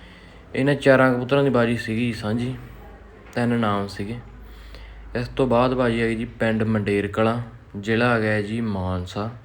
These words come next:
ਮਿਤੀ ਸੋਲਾਂ ਮਈ ਦੋ ਹਜ਼ਾਰ ਪੱਚੀ।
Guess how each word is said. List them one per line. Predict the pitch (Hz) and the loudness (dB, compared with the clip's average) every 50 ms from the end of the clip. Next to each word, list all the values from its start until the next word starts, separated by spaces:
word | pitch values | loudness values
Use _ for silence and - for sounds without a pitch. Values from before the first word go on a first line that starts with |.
| - - - - - - - - - - - - - - - - - - - - - - | -20 -20 -20 -20 -20 -20 -20 -20 -20 -20 -20 -20 -20 -20 -20 -20 -20 -20 -20 -20 -14 -10
ਮਿਤੀ | 110 113 117 120 117 - 127 127 127 | -6 -4 -2 -2 -2 0 0 0 0
ਸੋਲਾਂ | 127 - - - 117 107 107 110 113 113 | -2 -4 -6 -2 0 2 4 4 4 4
ਮਈ | 110 107 104 107 107 113 120 - - | 4 2 2 0 -2 -4 -6 -10 -12
ਦੋ | 117 101 110 | -8 -4 0
ਹਜ਼ਾਰ | 110 110 107 | 0 0 0
ਪੱਚੀ। | 107 - - 101 98 - - 101 110 117 | 0 -2 -4 -6 -6 -6 -6 -6 -6 -6